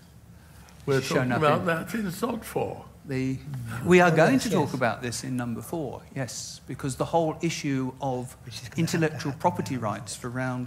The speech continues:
Speaker 2: worlds
Speaker 3: It's
Speaker 2: is going to
Speaker 3: gonna
Speaker 2: come
Speaker 3: have
Speaker 2: up.
Speaker 3: to happen now, isn't it?
Speaker 1: I'm
Speaker 2: Um,
Speaker 1: afraid so.
Speaker 3: Uh-huh.
Speaker 2: and there, there are some opposing theories. Cyrus Teed, interesting gentleman, said, "Yes, it's round, but we're living on the inside. It's hollow.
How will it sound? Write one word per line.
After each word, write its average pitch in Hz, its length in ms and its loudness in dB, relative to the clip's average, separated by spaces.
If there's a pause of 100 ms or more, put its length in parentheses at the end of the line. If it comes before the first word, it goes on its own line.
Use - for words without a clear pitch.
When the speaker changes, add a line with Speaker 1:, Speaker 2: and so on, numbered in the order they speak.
Speaker 2:
worlds 120 640 -6 (600)
Speaker 3:
It's - 40 -16
Speaker 2:
is - 60 -12
going 120 200 -6
to 104 80 -6
Speaker 3:
gonna 107 80 -8
Speaker 2:
come 123 120 -4
Speaker 3:
have 107 100 -4
Speaker 2:
up. 104 60 -6
Speaker 3:
to 117 60 -10
happen 120 380 -12
now, 113 240 -12
isn't - 220 -14
it? - 60 -16 (360)
Speaker 1:
I'm 127 200 2
Speaker 2:
Um, 123 40 -2
Speaker 1:
afraid 135 160 -8
so. - 140 -8 (300)
Speaker 3:
Uh-huh. 135 120 -8 (280)
Speaker 2:
and 185 200 8
there, 185 100 8
there 185 220 6
are 185 40 2
some 185 180 0
opposing 196 540 6
theories. 117 480 0
Cyrus 180 460 2 (100)
Teed, 160 540 -4 (160)
interesting 156 360 -4
gentleman, 113 580 -4 (840)
said, 190 240 2
"Yes, 208 180 4
it's 160 140 -4
round, 143 460 2
but 160 80 -4
we're 175 180 2
living 175 220 0
on 165 140 0
the 160 100 0
inside. 156 720 -4 (760)
It's - 120 -12
hollow. 143 540 2